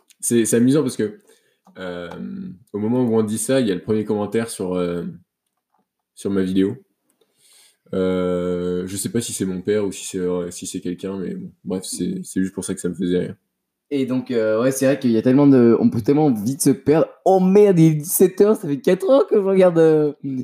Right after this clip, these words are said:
Speaker 2: euh, des trucs pourris sur YouTube. Alors
Speaker 1: Oui, peut-être pas. Enfin, moi, je passe pas quatre heures à regarder des trucs pourris sur YouTube, en tout cas.
Speaker 2: Ah, ça, ça a dû m'arriver des fois. Mais, euh,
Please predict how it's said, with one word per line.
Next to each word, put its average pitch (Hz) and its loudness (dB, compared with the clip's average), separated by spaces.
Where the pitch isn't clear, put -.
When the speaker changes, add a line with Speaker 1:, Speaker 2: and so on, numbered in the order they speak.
Speaker 2:
euh, 123 0
des 123 -4
trucs 160 -10
pourris 165 -8
sur 156 -10
YouTube. 143 -8
Alors 120 -6
Speaker 1:
Oui, 104 -8
peut-être - -8
pas. 104 -6
Enfin, 98 -10
moi, 117 -4
je 120 -14
passe 120 -10
pas 123 -6
quatre 127 -8
heures 135 -4
à - -2
regarder 113 -2
des 123 -4
trucs 123 -10
pourris 139 2
sur 131 -2
YouTube, 120 -8
en 107 -8
tout - -20
cas. - -18
Speaker 2:
Ah, 117 -16
ça, 123 -10
ça - -12
a 123 -4
dû 120 -6
m'arriver 127 4
des 110 4
fois. 104 -2
Mais, 131 4
euh, 123 2